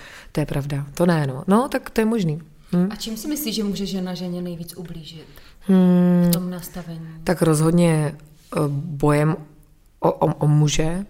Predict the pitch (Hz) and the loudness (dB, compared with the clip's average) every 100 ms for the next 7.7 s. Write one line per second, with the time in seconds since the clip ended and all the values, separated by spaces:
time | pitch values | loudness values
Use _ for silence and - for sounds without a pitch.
0 | - 180 165 175 - - 165 - 160 160 | -14 -16 -14 -16 -14 -6 -4 -2 0 0
1 | 151 156 156 - 160 165 160 156 156 160 | 2 0 -2 -4 -2 -2 0 0 2 2
2 | 151 151 156 - - - - - 160 - | 2 -2 -6 -18 -20 -20 -8 -4 -2 0
3 | 151 156 160 165 - - - - 175 170 | 2 2 2 -2 -6 -18 -10 2 4 4
4 | 165 165 165 165 165 160 165 156 156 160 | 4 4 4 4 4 2 0 0 2 2
5 | 156 156 160 160 165 151 147 156 - 151 | 0 0 2 2 2 0 0 -2 -2 0
6 | 151 156 156 147 156 - - 143 - 165 | 2 4 4 4 2 0 -6 -6 -4 -4
7 | - - 160 - - - - | -4 -2 -4 -6 -14 -12 -12